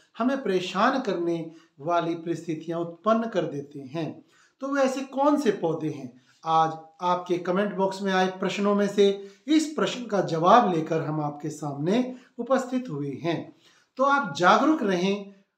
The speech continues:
और अपने जीवन में सिर्फ आनंद मंगल की कामना करते हुए नकारात्मक ऊर्जाओं के इन वृक्षों को या इन पौधों को ना ही उगने दें।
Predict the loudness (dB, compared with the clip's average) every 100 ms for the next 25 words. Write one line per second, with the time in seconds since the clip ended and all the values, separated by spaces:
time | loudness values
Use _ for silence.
0 | -4 -2 -2 -6 -2 0 0 -2 -2 2
1 | 2 2 0 -2 -10 _ _ _ -8 -4
2 | -2 -2 0 2 4 4 4 2 0 -4
3 | 0 2 2 0 -2 -8 -20 _ _ -10
4 | -2 2 2 4 2 0 -8 -18 _ -10
5 | -4 -4 2 4 4 2 -2 0 2 4
6 | 4 4 4 2 2 0 -2 0 2 4
7 | 6 6 4 0 -4 -2 0 2 2 2
8 | -2 -14 -20 -14 -4 0 2 2 0 -6
9 | -2 0 2 4 2